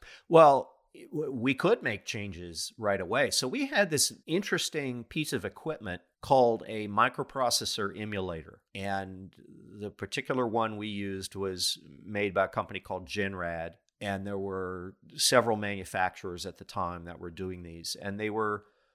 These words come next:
aimed at engineers who were doing microprocessor development, uh, or, or doing hardware development for microprocessor-based,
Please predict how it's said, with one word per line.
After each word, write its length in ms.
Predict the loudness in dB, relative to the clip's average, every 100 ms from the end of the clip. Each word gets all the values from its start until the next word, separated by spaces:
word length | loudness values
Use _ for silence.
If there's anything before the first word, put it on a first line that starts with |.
| -6
aimed 480 | 0 2 0 2 2
at 360 | 4 2 0 -6
engineers 840 | -4 -2 -2 -2 0 0 0 -4 -6
who 120 | -4
were 180 | -2 -4
doing 600 | -4 0 0 0 -6 -10 0
microprocessor 1000 | 2 2 -2 0 0 2 0 -2 -6
development, 800 | -6 0 2 2 -2 -10 -14 -20 _ 2
uh, 200 | 2 2
or, 280 | 0 -2
or 160 | -2 -8 -12 -6
doing 240 | 0 2 2
hardware 760 | 6 6 6 4 4 4 0 -14 -8
development 640 | 4 8 8 6 -6 -10
for 520 | -4 -2 0 0 -2 -2
microprocessor-based, 1600 | 2 2 0 0 2 2 2 -2 -4 -6 -4 -4 -2 -2 -4